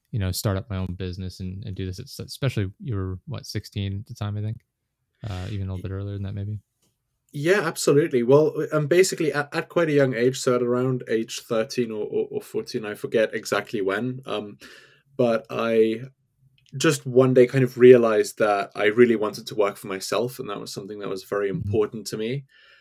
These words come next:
Speaker 2: Uh, I, I don't know, you know, where I got this idea from, especially at that age, um, but it, nonetheless, it, it stuck around, and immediately I,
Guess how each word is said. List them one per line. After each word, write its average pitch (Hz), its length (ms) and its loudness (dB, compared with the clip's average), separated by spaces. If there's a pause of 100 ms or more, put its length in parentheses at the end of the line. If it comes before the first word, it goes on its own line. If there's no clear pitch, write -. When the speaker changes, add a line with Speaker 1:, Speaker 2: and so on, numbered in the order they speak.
(280)
Speaker 2:
Uh, 113 320 2 (100)
I, 127 200 10
I 135 60 6
don't 147 180 12
know, 139 380 10
you 131 100 2
know, 120 140 6
where 110 520 2
I 113 60 8
got 110 280 2
this 113 200 2
idea 104 280 4
from, 110 340 2
especially 107 420 -2
at 98 160 -4
that 95 180 -2
age, 98 520 0
um, 98 380 -6 (200)
but 104 400 -2
it, 127 160 -2
nonetheless, 120 560 4
it, 117 260 -2
it 113 160 -2
stuck 123 360 0
around, 101 560 2
and 104 240 -4
immediately 113 680 4
I, 98 340 0